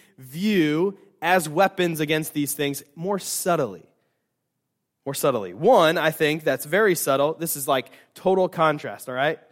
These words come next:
So just prepare yourself. Total contrast from, like, violence and the sword, right? To, I think entertainment is something that we see as a weapon against the world, Satan, and the flesh that we use. Now,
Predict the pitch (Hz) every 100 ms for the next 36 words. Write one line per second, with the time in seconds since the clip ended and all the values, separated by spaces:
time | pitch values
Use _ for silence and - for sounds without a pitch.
0 | _ _ - 131 139 - 135 156 123 -
1 | 95 - 165 160 147 127 104 - 131 113
2 | - - - 131 120 147 156 151 156 139
3 | 123 156 139 120 147 147 - - - 214
4 | - _ _ _ _ _ _ 208 311 -
5 | 233 233 190 - 240 180 104 - 143 196
6 | 180 165 147 202 254 - - - 185 151
7 | - 143 151 156 143 196 196 190 196 -
8 | 147 143 156 160 - - _ _ _ _
9 | _ - 123 127 135 143 160 175 - -
10 | 156 135 139 139 135 _ _ _ 131 123
11 | - 151 120 92 - - _ _ _ _
12 | _ - 120 143 143 156 147 92 85 -
13 | - _ _ _ - 160 123